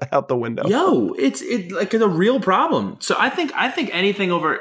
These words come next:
Speaker 2: I'm six four and a half. I tell people I'm six five, but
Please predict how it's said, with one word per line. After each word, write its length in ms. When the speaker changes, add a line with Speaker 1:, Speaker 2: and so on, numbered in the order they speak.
Speaker 2:
I'm 200
six 260
four 240
and 100
a 60
half. 420
I 160
tell 240
people 240
I'm 100
six 300
five, 500
but 200